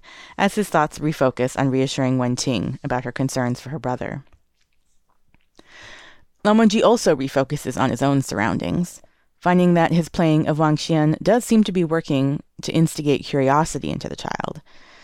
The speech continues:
to the extent that their head is now peeking out from behind the tablecloth to watch Lan Wangji's hands gracefully moving over his guqin.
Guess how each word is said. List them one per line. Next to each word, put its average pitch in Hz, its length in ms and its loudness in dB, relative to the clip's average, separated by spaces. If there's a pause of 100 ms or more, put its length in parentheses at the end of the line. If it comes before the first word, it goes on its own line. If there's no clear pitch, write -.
(260)
to 202 80 0
the 208 120 4
extent 190 360 0
that 185 160 2
their 170 120 2
head 180 180 0
is 190 120 2
now 170 160 2
peeking 165 360 -2
out 160 180 -2
from 156 160 -4
behind 143 260 2
the 131 60 0
tablecloth - 680 -4 (360)
to 190 120 -2
watch 165 360 0
Lan 139 160 2
Wangji's 139 380 -2
hands 135 480 -4
gracefully 135 480 -2
moving 127 320 0
over 123 160 -4
his 117 160 -6
guqin. - 540 -6